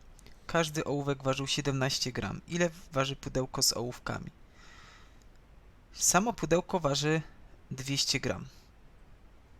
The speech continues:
Do tego musimy dodać wagę wszystkich ołówków. Gdybyśmy dodali jeden ołówek, dali do środka jeden ołówek, to byłoby dodać siedemnaście, ale tych ołówków wrzucono ile?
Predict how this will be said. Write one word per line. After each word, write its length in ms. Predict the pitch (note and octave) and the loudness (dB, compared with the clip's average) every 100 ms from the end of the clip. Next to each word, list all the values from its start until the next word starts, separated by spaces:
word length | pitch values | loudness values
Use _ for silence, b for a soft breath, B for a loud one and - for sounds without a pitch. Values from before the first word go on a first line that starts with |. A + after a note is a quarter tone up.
| - - - | -20 -20 -16
Do 240 | C3 C3 D3 | -8 -2 0
tego 340 | - B2 C#3+ | 2 2 2
musimy 400 | D#3 D3+ D#3 C#3+ | 0 0 0 0
dodać 320 | B2 C3+ C#3 | 2 2 0
wagę 260 | C3 B2 D3+ | 0 0 0
wszystkich 460 | - - - D3 | 0 0 -2 -2
ołówków. 540 | B2+ G#2 - - - - B B B B B B B B | -2 -2 -6 -12 -14 -14 B B B B B B B B
Gdybyśmy 460 | C3+ C#3+ E3 F#3 F3 | 0 2 4 4 4
dodali 380 | D#3 D3 C#3+ C3+ | 4 4 4 2
jeden 300 | C#3+ C3+ C3 | 2 2 2
ołówek, 580 | A#2 A#2 C3 F#3 - C3+ | -2 0 2 2 -2 0
dali 240 | C3 C3+ | 2 2
do 80 | C3+ | 0
środka 340 | - C#3 - | -2 -2 2
jeden 260 | B2+ B2 - | 2 2 0
ołówek, 340 | A2 A2+ D#3+ | -2 0 -2
to 120 | - | -2
byłoby 340 | D#3+ E3 E3 D#3+ | -2 -2 -2 0
dodać 320 | C#3+ D3 - | 2 2 2
siedemnaście, 720 | - C#3+ C3+ A#2+ F#2+ - - | 2 2 0 -2 -2 -4 -4
ale 140 | A#2 B2 | -4 -2
tych 260 | E3+ - | -4 -2
ołówków 440 | D3 D3 - E3+ D#3 | -2 -2 -4 -6 -4
wrzucono 400 | D3+ - C#3 B2 | -2 -2 -2 -2
ile? 340 | B2+ C3+ F#3 | -2 0 0